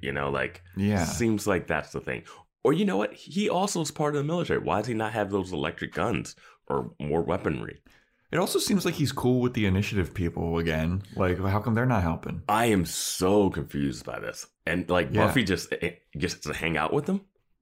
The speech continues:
Speaker 2: Yeah.
Speaker 1: Like, are they all past all of this stuff now? Like,
Speaker 2: <laughs> It's one of those things that we just have to assume was resolved
Speaker 1: Well,
Speaker 2: off
Speaker 1: uh,
Speaker 2: screen.
Speaker 1: yeah.
Speaker 2: <laughs>
Speaker 1: Um, and then another demon comes out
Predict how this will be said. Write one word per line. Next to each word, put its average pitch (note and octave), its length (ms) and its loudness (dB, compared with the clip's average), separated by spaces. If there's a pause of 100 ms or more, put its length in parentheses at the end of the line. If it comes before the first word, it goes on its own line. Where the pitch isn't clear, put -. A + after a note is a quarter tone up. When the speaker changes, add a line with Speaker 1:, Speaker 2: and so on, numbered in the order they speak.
(200)
Speaker 2:
Yeah. D#3 380 0
Speaker 1:
Like, F2+ 180 2
are E2 100 6
they G#2 140 4
all A2+ 180 2
past - 680 -4
all F#2 220 2
of C#3 120 -2
this E3 160 -2
stuff - 340 -6
now? G#3+ 320 -4
Like, - 440 -4 (500)
Speaker 2:
<laughs> G2 280 -6
It's - 140 -10
one G#2+ 120 2
of A2 60 0
those A2 200 0
things G#2+ 160 2
that G#2 60 2
we F#2 480 0 (680)
just F#2 220 -4
have F2+ 220 2
to F#2 100 4
assume G2 340 4
was F2 160 0
resolved F2+ 440 2
Speaker 1:
Well, F#2+ 120 4
Speaker 2:
off F#2 120 2
Speaker 1:
uh, - 20 0
Speaker 2:
screen. - 500 -4
Speaker 1:
yeah. - 600 4 (160)
Speaker 2:
<laughs> - 180 -20
Speaker 1:
Um, F#2 400 4 (640)
and B2 160 0
then F3 100 0
another G2+ 480 2
demon F2+ 460 -2
comes A#2 320 -6
out B2 280 -2